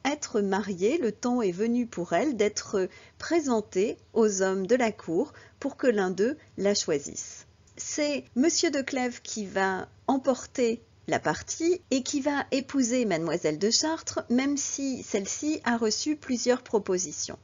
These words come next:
Peu de temps après le mariage, celle qui est désormais la princesse de Clèves se rend avec son mari aux fiançailles d'un grand de France. Ce grand de France, c'est le duc de Lorraine, et elle va rencontrer lors de ce mariage un séducteur qui est très connu, qui est un homme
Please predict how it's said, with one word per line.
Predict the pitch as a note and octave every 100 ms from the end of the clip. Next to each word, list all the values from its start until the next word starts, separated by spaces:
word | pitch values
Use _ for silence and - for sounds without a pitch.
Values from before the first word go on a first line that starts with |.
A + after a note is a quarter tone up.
| -
Peu | F#4
de | G4
temps | - E4 E4+
après | C4 - A#3 A3+
le | D3+
mariage, | B2+ F3+ F#3+ A#3+ F4+ G4+ - -
celle | - F4+ D#4
qui | -
est | B3+
désormais | C4 B3+ B3+ C4 D4 -
la | A3 A#3
princesse | - G#3 - E3 E3+
de | F3+
Clèves | E3+ C4+ E4 -
se | -
rend | D4 E4 D#4+
avec | G#3+ G3+
son | - E3+
mari | E3 A3+ D#4
aux | A#3+
fiançailles | - G#3+ F#3+ B3+ C4+ A3+
d'un | E3
grand | F#3+ A3+ A#3+
de | E3+
France. | - A#3+ F4 G#4 - - -
Ce | - F#3
grand | G3 G#3+
de | G3
France, | - B3 B3
c'est | E3
le | D#3+
duc | G#3+ G3+
de | D#3
Lorraine, | C#3+ D3+ C4 F#4 - - - -
et | C4+
elle | C#4
va | F4
rencontrer | E4+ B3+ A3 - A#3+ D4
lors | A3 B3
de | G3+ G3
ce | - F3+
mariage | D#3 D#3+ F#3+ D#3 G3+ A#3 -
un | B3 C4
séducteur | - C#4 A#3+ G#3+ - F3 E3+ B3 - -
qui | - C#4+ C#4+ -
est | A#3+ -
très | - C#4
connu, | - G#3+ G3 G3+ D4
qui | D4+ A#3+
est | G#3+ A3
un | G#3+
homme | G#3+ A3